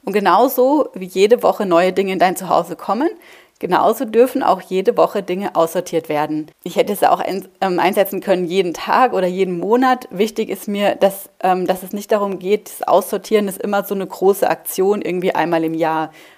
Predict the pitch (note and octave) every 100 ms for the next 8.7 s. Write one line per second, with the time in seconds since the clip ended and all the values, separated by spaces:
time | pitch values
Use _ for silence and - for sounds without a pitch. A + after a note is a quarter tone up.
0 | _ - F3 E3+ E3 F3 F#3+ F#3+ G#3+ -
1 | _ _ _ - D#3+ F#3 F#3+ G3 E3+ E3+
2 | - F3 E3 F#3+ F#3 F3 F#3 - F#3 F#3
3 | F3+ E3+ E3 - F#3 F3 - B3 A3+ -
4 | - F3+ F3 F3 F3 G3 G3+ D#3+ D#3+ -
5 | A#3 B3+ B3 - - - _ _ - G3
6 | G3+ F#3+ - G#3+ G#3+ F#3 F3 G3+ G#3 G#3
7 | - - _ _ - G#3+ A3+ A3+ A3 G3
8 | G3 A3 - G3 F#3 F3+ F#3